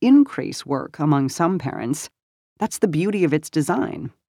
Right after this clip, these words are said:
Unlike in the old welfare system, a poor family doesn't lose benefits as their earnings increase. There's also not much evidence from other countries that a child allowance induces people to have more children.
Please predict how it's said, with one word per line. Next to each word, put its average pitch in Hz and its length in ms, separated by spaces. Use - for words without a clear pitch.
Unlike 240 380
in 175 80
the 156 120
old 277 200
welfare 131 420
system, 135 560
a 160 100
poor 285 320
family 240 440
doesn't 190 360
lose 208 440
benefits 175 640
as 151 160
their - 200
earnings 170 380
increase. - 720
There's 202 140
also 359 220
not 277 200
much 226 200
evidence 170 400
from 151 200
other 151 180
countries 165 640
that 147 120
a 143 60
child 160 380
allowance 147 500
induces 170 680
people 156 340
to 151 80
have 151 320
more 135 220
children. 185 600